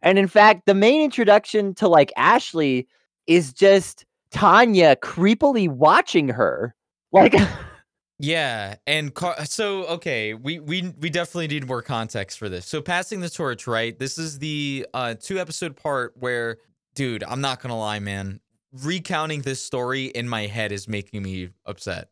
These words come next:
Speaker 1: The Rangers are supposed to be going on a camping trip, and Adam and Tanya and Justin are already at the campground setting up.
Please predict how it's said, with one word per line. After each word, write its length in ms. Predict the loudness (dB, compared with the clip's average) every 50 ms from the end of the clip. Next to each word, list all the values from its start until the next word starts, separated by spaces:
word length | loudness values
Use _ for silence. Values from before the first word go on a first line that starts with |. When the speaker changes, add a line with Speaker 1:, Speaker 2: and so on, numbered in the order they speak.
| _ _ -6
Speaker 1:
The 100 | -2 0
Rangers 360 | 2 2 2 0 0 -2 -6
are 60 | -6
supposed 260 | -4 0 0 0 0
to 80 | -2 -4
be 40 | -2
going 240 | -2 -2 -2 -2
on 100 | -2 -4
a 40 | -6
camping 340 | -6 -6 -6 -6 -6 -10 -12
trip, 200 | -12 -14 -16 -16 _ _ _ _ _
and 520 | -2 0 0 2 2 2 0 -2 -4 -6 -10 _ _ _ _ _ _ _ _ _ 0
Adam 300 | 2 4 4 4 4 2
and 100 | -2 -2
Tanya 360 | 0 2 2 2 2 0 -2
and 140 | -2 0 2
Justin 440 | 4 4 4 4 2 -2 -2 -2 0
are 240 | 0 2 2 2 4
already 580 | 4 4 4 4 4 4 4 4 2 -2 -2
at 240 | 0 0 0 0 -2 _ _
the 300 | -6 -4 -2 -2 -2 -4
campground 680 | -6 -4 -4 -4 -4 -4 _ -2 0 0 0 -2 -4 -2
setting 340 | 2 2 4 4 2 0 -6
up. 140 | -6 -6